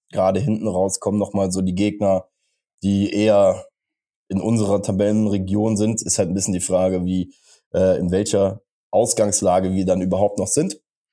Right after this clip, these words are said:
Aber acht Punkt-, äh, acht Spiele, ne, jeweils, ähm, noch was zu holen. Dementsprechend, ähm, find's geil, find ich gut,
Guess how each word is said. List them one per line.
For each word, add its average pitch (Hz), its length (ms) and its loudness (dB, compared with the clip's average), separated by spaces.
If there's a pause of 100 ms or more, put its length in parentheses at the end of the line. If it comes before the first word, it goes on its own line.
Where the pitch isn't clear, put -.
(400)
Aber 123 560 0 (180)
acht 98 220 -4
Punkt-, 113 280 -4
äh, 107 220 4
acht 107 180 -4
Spiele, 131 440 -2
ne, 113 180 0
jeweils, - 1000 -6
ähm, 104 380 2
noch 104 160 0
was 110 180 -2
zu 101 160 -2
holen. 110 480 -2 (180)
Dementsprechend, 98 1040 -2
ähm, 90 600 -2
find's 123 180 -4
geil, 113 360 2
find 127 160 -4
ich - 40 -14
gut, 139 160 -2